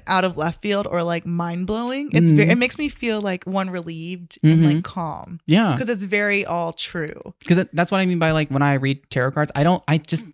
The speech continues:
Speaker 2: think of them as perspective. It's like,
Speaker 1: Yeah.
Speaker 2: n-, yeah, they us-, yeah, usually they know, like,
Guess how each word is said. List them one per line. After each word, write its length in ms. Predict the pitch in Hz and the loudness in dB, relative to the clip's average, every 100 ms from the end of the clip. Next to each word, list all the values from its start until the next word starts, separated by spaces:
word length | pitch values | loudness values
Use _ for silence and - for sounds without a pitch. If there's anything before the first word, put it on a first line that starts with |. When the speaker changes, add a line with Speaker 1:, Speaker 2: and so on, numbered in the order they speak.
| - | -2
Speaker 2:
think 100 | 180 | 0
of 80 | |
them 80 | 190 | 2
as 120 | 170 | 0
perspective. 680 | - 139 - 120 127 110 92 | 0 -4 -4 -4 -4 -6 -8
It's 180 | 107 123 | -10 -6
like, 160 | - 117 | -2 -2
Speaker 1:
Yeah. 400 | 175 156 160 170 - | -2 -6 -10 -12 -6
Speaker 2:
n-, 200 | 127 139 | -2 -2
yeah, 320 | 135 143 196 175 | -2 0 2 2
they 120 | 139 | 0
us-, 240 | 139 139 - | 0 -2 -4
yeah, 260 | 135 135 185 | -4 0 0
usually 420 | 147 156 147 143 | 2 0 2 0
they 140 | 131 | 0
know, 320 | 127 117 135 127 | 2 4 4 2
like, 160 | 117 | 0